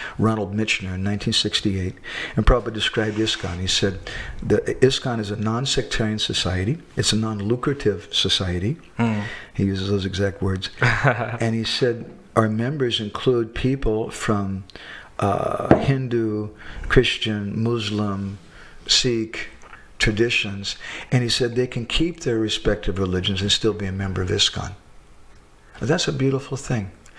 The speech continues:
Speaker 1: The problem is not th-, that, that there's saintly persons speaking, but sometimes there's a problem within our own sangha.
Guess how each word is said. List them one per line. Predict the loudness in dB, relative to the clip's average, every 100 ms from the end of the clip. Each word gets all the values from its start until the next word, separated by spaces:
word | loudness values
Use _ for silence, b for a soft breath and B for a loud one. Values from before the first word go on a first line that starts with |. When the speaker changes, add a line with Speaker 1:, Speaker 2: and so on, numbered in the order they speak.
| B B B
Speaker 1:
The | 4
problem | 4 4 -2
is | -2
not | -2 -2 -2 -4 -8 -6
th-, | 0
that, | 2 2 0
that | -2 0
there's | 2 2
saintly | 0 -2 2
persons | 2 4 0 0
speaking, | -2 -2 -4 -2 0
but | 2
sometimes | 2 0 0 -2
there's | 0 0
a |
problem | 0 0 0 -2 -2
within | 0 0
our | 0 0
own | 0 0
sangha. | 0 0 -2 -2 -6